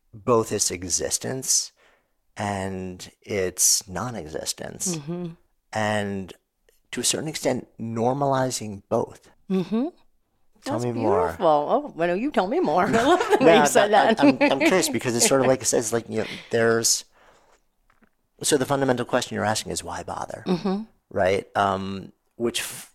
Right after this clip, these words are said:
Speaker 1: which to me fundamentally underneath that is, like, how do you, how do you navigate desire and meaning and
Speaker 2: Mm-hmm.
Speaker 1: this sense of, like, what is worth investing myself in?
Speaker 2: Mm-hmm.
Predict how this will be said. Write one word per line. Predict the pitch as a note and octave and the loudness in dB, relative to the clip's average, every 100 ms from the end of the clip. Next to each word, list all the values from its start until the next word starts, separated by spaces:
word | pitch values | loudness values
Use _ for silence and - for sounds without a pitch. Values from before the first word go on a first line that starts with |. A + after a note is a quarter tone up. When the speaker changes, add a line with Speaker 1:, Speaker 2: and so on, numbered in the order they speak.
| - | -8
Speaker 1:
which | B2 - | -4 -4
to | - | -4
me | C3 | -4
fundamentally | C#3 A2 A#2 C#3 D#3 A2 | -4 -4 -2 -4 -4 -6
underneath | F#2 F#2+ A2 D3 | -6 -6 -6 -8
that | - E2+ - - | -6 -6 -6 -8
is, | F#2 F#2 - | -6 -4 -4
like, | - G1+ - _ _ _ _ | -4 -6 -12 _ _ _ _
how | - - A#2 | -10 -2 0
do | A#2+ | 0
you, | C3 B2 - - | -2 -4 -6 -8
how | - - A2+ A#2 | -8 0 2 2
do | B2 A#2+ | 0 -2
you | A2+ G#2+ G#2 F#2+ | -4 -4 -4 -6
navigate | E2+ F2+ G2 G2 G2 F#2 F2 - _ _ _ _ _ | -6 -6 -6 -6 -6 -6 -8 -16 _ _ _ _ _
desire | - G#2+ G#2 G2+ B2 F#2+ C2 - | -8 -2 0 0 0 -2 -4 -6
and | E2 F2 | -8 -10
meaning | G#2 A#2+ A2 G1+ - F#2+ - | -8 -6 -8 -8 -10 -10 -6
and | F#2+ | -6
Speaker 2:
Mm-hmm. | F2+ | -4
Speaker 1:
this | F#2 | -4
sense | - - F#2+ F#2+ | -2 -2 -2 -6
of, | F#2+ | -4
like, | F#2 F#2+ | -4 -4
what | F#2+ G2 G#2 A#2 | -4 0 0 0
is | A2 G2 G2 | -6 -8 -6
worth | F#2 G2 | -4 -4
investing | - F2+ E2+ E2 E2+ - F2 F2+ | -8 -16 -10 -8 -8 -10 -12 -14
myself | - - - - - - | -10 -10 -8 -10 -12 -14
in? | - F2 | -12 -10
Speaker 2:
Mm-hmm. | E3+ F3 - E3+ | -10 -10 -10 -10